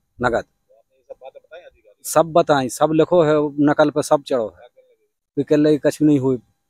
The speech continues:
Speaker 1: तुम्हें भरने पर है, तुमने नकारे।" अब एक के बाद में फिर हम मड़िया डैम में जमीन गई,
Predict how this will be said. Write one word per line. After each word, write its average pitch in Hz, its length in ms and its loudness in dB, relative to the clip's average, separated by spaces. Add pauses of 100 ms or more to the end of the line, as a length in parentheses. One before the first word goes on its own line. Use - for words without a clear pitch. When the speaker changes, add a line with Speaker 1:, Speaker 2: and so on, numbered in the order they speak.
(140)
Speaker 1:
तुम्हें 143 200 0
भरने 143 240 0
पर 156 180 0
है, 151 60 -2
तुमने 139 220 -2
नकारे।" 95 400 -6 (840)
अब 139 160 -2 (140)
एक 175 140 2
के 170 100 0
बाद 160 260 4
में 160 180 0
फिर 160 280 -4 (960)
हम - 200 -6
मड़िया 151 500 2
डैम 160 180 0
में 165 160 2
जमीन 170 320 2
गई, 180 160 0